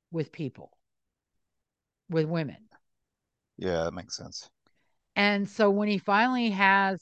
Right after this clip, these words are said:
Speaker 1: you know, he's not dating a Mormon girl who's trying to stay pure. He's dating,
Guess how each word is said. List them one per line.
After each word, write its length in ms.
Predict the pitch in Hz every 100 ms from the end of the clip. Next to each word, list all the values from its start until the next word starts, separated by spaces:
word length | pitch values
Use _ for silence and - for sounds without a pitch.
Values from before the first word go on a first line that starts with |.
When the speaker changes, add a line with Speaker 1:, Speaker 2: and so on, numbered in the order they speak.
| -
Speaker 1:
you 140 | 190
know, 120 | 185
he's 200 | 185 160
not 280 | 196 214 208
dating 320 | 208 208 208
a 40 | 180
Mormon 420 | 180 254 277 220
girl 480 | 175 170 160 160 156 _ _
who's 200 | 196 180
trying 340 | - 175 175 175
to 80 |
stay 280 | 156 - 165
pure. 540 | 156 - 240 175 147 143 _ _ _
He's 320 | 214 208 151
dating, 640 | 190 175 165 160 160 160